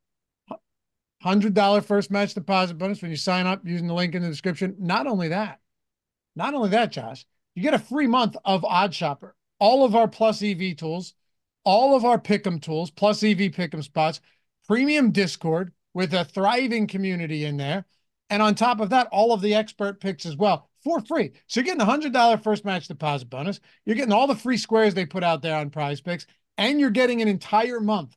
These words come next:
fifty dollar value of Odd Shopper Premium when you sign up with that link down there below. Josh is rocking the hat. He does the video every day on the Prize, on the Odd Shopper channel.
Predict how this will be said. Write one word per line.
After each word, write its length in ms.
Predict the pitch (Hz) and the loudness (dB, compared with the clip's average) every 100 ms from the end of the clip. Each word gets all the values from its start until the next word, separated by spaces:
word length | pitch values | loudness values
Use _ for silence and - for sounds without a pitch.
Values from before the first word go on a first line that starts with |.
| - | -2
fifty 280 | 208 - 208 | -2 0 2
dollar 260 | 196 190 | 4 4
value 400 | 175 190 185 170 | 2 2 2 -2
of 180 | 196 165 | -6 0
Odd 220 | 202 214 | 2 2
Shopper 380 | - 196 180 175 | 0 -2 -2 -8
Premium 480 | - 233 190 165 147 _ _ | -6 -4 -2 -4 -6 _ _
when 220 | 165 208 240 | -2 0 0
you 100 | 220 | -2
sign 380 | - 220 208 | -2 -2 2
up 160 | 220 190 | 0 0
with 120 | 180 | -4
that 200 | 190 196 | -2 -2
link 200 | 196 190 | -2 -4
down 220 | 185 185 | -4 -4
there 300 | 185 180 165 - _ | -2 -4 -6 -12 _
below. 300 | 170 220 - _ _ - 147 | 2 2 2 _ _ -18 -14
Josh 380 | 147 196 233 233 | 0 2 2 0
is 120 | 202 | 0
rocking 340 | 214 202 208 190 | 2 2 0 -4
the 100 | 180 | -2
hat. 240 | 190 - | -4 -4
He 180 | - 214 | -2 0
does 200 | 240 214 | 2 0
the 80 | 196 | 0
video 380 | 190 208 202 208 | -2 0 0 0
every 340 | 202 190 208 | -2 -2 -4
day 300 | 175 185 190 | -2 -4 -4
on 180 | 185 185 | -4 -4
the 80 | 175 | -4
Prize, 380 | - 180 180 - | 0 2 2 -2
on 160 | 190 175 | -2 -2
the 100 | 170 | 2
Odd 220 | 180 185 | 2 2
Shopper 340 | - 170 165 156 | 2 0 0 -4
channel. 420 | 175 165 165 | -2 -2 -2